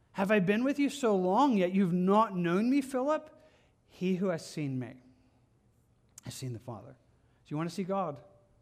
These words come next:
You want to know God? It's found in Jesus. To, to know Jesus is to know God. That's what Jesus came to unpack for us. That's what Jesus came to make possible for us that could not have happened any other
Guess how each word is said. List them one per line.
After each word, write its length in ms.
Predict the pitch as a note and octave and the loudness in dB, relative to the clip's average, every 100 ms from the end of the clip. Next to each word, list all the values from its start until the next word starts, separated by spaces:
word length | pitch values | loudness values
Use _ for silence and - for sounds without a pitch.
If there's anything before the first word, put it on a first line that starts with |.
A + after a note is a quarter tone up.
| _ - | _ -6
You 120 | E3 | -2
want 140 | E3+ | -2
to 40 | F3 | 0
know 160 | F3+ | -2
God? 320 | E3+ E3+ C#3 G#2+ - _ _ _ _ _ _ _ _ - | 0 0 -2 -6 -20 _ _ _ _ _ _ _ _ -12
It's 160 | C#3 - | -12 -8
found 280 | D3 C3+ | -6 -6
in 100 | B2 | -6
Jesus. 560 | A2+ A2+ G2+ G#2+ - - _ _ - - _ | -10 -12 -14 -18 -20 -20 _ _ -20 -20 _
To, 100 | E3+ | -10
to 220 | D#3+ E3 D#3 | -8 -4 -4
know 400 | D#3 F3+ G3 F#3+ | -2 0 0 0
Jesus 480 | E3+ E3 C3 C3 | 0 -2 -4 -6
is 100 | C#3+ - | -8 -6
to 100 | D3 | -2
know 200 | D3+ D3+ | -2 0
God. 240 | C#3 C#3 | 0 0
That's 200 | D#3+ F3 | -2 -2
what 100 | G#3 | -6
Jesus 380 | C#3+ F3 F3 F#3+ | -4 -4 -2 -6
came 260 | - E3+ F3 | -4 -2 -2
to 180 | E3+ | -4
unpack 500 | D#3+ D#3+ - D#3+ E3 | -6 -8 -6 -6 -6
for 340 | - - C3 A#2 | -12 -16 -16 -16
us. 300 | - - - _ - - - | -18 -20 -20 _ -20 -18 -4
That's 160 | F#3+ A#3 | -2 0
what 100 | F3+ | 0
Jesus 340 | F#3+ F#3 G3 | 0 0 -4
came 260 | - F#3+ F#3 | -2 0 0
to 40 | |
make 300 | F3 E3+ - | -2 -6 -12
possible 600 | - - - - D#3 D3+ | -18 -14 -12 -8 -4 -4
for 280 | - D3+ D3+ | -4 -4 -4
us 160 | C#3+ - - - | -4 -12 -14 -6
that 180 | G#3+ - | -6 -6
could 340 | - B3 A#3 | -4 -2 0
not 200 | A#3 G#3+ | 0 0
have 100 | G#3 | -2
happened 480 | - F#3+ F#3 F#3 D3+ - - _ - F3+ | -2 -2 0 -2 -2 -8 -20 _ -14 -8
any 600 | F#3 G#3+ G#3+ G#3 G3+ - - - | -4 -2 0 0 -4 -10 -20 -6
other 640 | D#3 F3 F3 E3+ F3 E3 | 2 2 2 0 0 -2